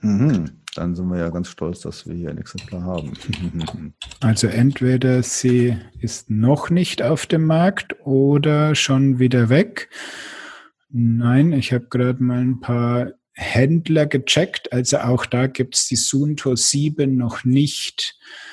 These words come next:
Speaker 2: ähm, zu kaufen.
Speaker 1: Tja, dann sind wir wieder mal top aktuell.
Speaker 2: Da hast du Glück. Und ich hoffe, dass ich sie noch krieg.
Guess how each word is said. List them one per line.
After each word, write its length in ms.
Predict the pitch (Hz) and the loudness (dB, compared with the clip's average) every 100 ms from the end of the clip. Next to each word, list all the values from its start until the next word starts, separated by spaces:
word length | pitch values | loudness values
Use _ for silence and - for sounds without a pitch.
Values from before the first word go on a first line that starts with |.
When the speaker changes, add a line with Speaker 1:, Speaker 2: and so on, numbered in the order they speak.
| - _ _ _ | -20 _ _ _
Speaker 2:
ähm, 640 | 127 127 127 127 127 127 - _ _ _ | 2 4 4 4 4 2 -4 _ _ _
zu 220 | - 113 | -2 0
kaufen. 800 | - 107 107 98 87 78 71 _ _ _ _ _ _ _ _ _ _ _ - - - - - _ | 4 4 4 2 -2 -4 -8 _ _ _ _ _ _ _ _ _ _ _ -20 -20 -20 -20 -20 _
Speaker 1:
Tja, 420 | - 107 80 - _ - | 2 2 0 -10 _ -10
dann 300 | - 85 87 | -2 2 2
sind 300 | 90 - 90 | 0 -4 -2
wir 100 | 92 | 0
wieder 160 | 92 95 | 0 2
mal 180 | 98 104 | 2 2
top 280 | 104 104 98 | 2 0 0
aktuell. 520 | 110 185 175 87 90 - _ _ _ - _ _ _ | -2 2 2 2 -2 -18 _ _ _ -20 _ _ _
Speaker 2:
Da 220 | 95 85 | 0 2
hast 240 | 101 - | 0 -2
du 60 | 131 | -2
Glück. 400 | 156 185 - - - _ _ _ | 2 0 0 -10 -14 _ _ _
Und 160 | 113 - | -8 -2
ich 280 | 117 117 | -2 -2
hoffe, 240 | 131 135 - | 0 -2 2
dass 220 | 135 - | 0 2
ich 140 | 139 | 0
sie 100 | - | 2
noch 180 | 147 147 | 2 0
krieg. 480 | - 151 90 - _ | 2 2 2 -8 _